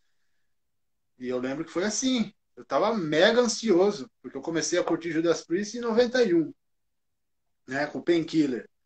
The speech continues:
E logo após o Painkiller, o Rob Halford saiu do Judas Priest. Aí eu fiquei, "Puta, nunca mais vou ver o Judas Priest, né, com o Rob Halford."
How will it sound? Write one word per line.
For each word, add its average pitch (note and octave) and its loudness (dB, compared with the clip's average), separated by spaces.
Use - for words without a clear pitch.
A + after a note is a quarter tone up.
E C3+ -8
logo D3+ 4
após D3 2
o C3+ -14
Painkiller, D#3 -4
o A#3+ 4
Rob G3+ 0
Halford F#3 2
saiu A3 0
do B2+ -10
Judas B2 -8
Priest. - 2
Aí A2+ -10
eu A#2 -8
fiquei, C#3+ -8
"Puta, F3 -10
nunca F#3+ 0
mais A#3+ 4
vou A3+ 8
ver E3 2
o F#3+ 4
Judas F3 -2
Priest, C#3+ -8
né, F3+ 0
com - -10
o C3+ -4
Rob D#3+ 4
Halford." F3+ -2